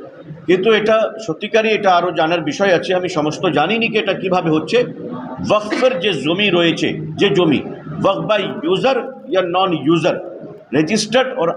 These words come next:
unregistered, সেটা ওয়াকফেই থাকবে, সেটা কিয়ামত পর্যন্ত সরকারি জমিন হতে পারে না। যদি এইভাবে কোনো চক্রান্ত, এ কনস্পিরেসি চলছে, সেটা অবশ্যই আমাদেরকে দেখতে হবে। আমি দায়িত্ব দিয়েছি আমাদের ভাইদেরকে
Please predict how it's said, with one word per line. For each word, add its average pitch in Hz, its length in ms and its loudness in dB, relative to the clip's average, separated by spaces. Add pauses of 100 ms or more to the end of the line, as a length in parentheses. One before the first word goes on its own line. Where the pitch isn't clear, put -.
(120)
unregistered, 196 720 0
সেটা 185 220 0
ওয়াকফেই 180 800 -2
থাকবে, 190 540 0 (240)
সেটা 175 220 0
কিয়ামত 202 500 0
পর্যন্ত 175 380 -2
সরকারি 165 560 0
জমিন 156 240 2
হতে 147 320 2
পারে 131 260 2
না। 123 340 -2 (600)
যদি 190 260 2
এইভাবে 190 380 2
কোনো 185 220 -4
চক্রান্ত, 180 520 0
এ 196 120 2
কনস্পিরেসি 165 580 -2
চলছে, 233 460 2 (360)
সেটা 175 240 0
অবশ্যই 190 400 2
আমাদেরকে 170 440 2
দেখতে 151 320 -2
হবে। 202 340 2 (300)
আমি 165 220 2
দায়িত্ব 160 380 0
দিয়েছি 196 380 0
আমাদের 180 300 2
ভাইদেরকে 196 560 0